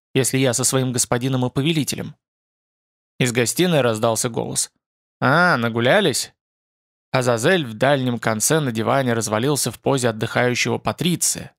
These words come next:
на коленях широкоформатный планшет. Михаил издали увидел, как Азазель, не поднимая головы, водит по экрану пальцем, выстраивая значки в замысловатый узор. Абизад сказала:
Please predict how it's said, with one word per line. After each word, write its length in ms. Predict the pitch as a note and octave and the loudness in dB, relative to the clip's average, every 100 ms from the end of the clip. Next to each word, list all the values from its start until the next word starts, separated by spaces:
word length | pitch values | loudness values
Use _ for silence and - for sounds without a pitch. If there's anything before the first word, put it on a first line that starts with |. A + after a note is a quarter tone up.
| _ | _
на 120 | A#2 | -4
коленях 460 | A#2+ A#2 D#3 F#3 E3 | 0 0 0 0 -2
широкоформатный 760 | - A#2+ - B2 A#2+ A#2+ - A2+ | -2 -4 -2 -2 0 -2 -2 -6
планшет. 560 | A#2 A#2+ - - - _ _ _ _ _ | -2 -2 -4 -8 -10 _ _ _ _ _
Михаил 420 | C#3+ D3 F#3 G3+ G3+ | -2 2 4 4 2
издали 320 | C#3 A#2+ A#2 | 2 0 0
увидел, 380 | A#2 D3+ C#3+ B2 | 0 0 -2 -2
как 200 | A2 A#2+ | -2 -2
Азазель, 500 | G#2+ G#2 A#2+ C#3+ A2 | 0 0 0 0 0
не 80 | |
поднимая 480 | G#2+ A2+ A#2 A#2+ A#2+ | -4 -2 0 2 0
головы, 480 | A#2+ A#2 A2 C3+ F#3 - _ | 0 0 2 0 -4 -8 _
водит 480 | C#3 B2 F3+ D#3+ C#3+ | -2 0 2 0 -4
по 160 | C#3 B2 | -2 -2
экрану 440 | - C3+ E3+ C3+ | 0 0 2 0
пальцем, 580 | - G#2+ A2 - - - _ _ | 0 0 2 0 -2 -6 _ _
выстраивая 600 | B2+ B2 - B2 B2 A#2 | -2 0 2 2 4 2
значки 420 | G#2+ A#2 G#2+ - | 0 -2 0 -2
в 40 | B2+ | 0
замысловатый 680 | A2+ A2 - A2 A2 - A#2 | 0 0 0 0 0 0 -2
узор. 340 | A2+ F2 - - _ _ _ _ _ _ | -4 -6 -10 -20 _ _ _ _ _ _
Абизад 400 | C3 B2 B2 A#2+ | -2 0 0 0
сказала: 520 | - C3+ A#2+ G#2+ G#2+ | 0 -2 0 -2 -6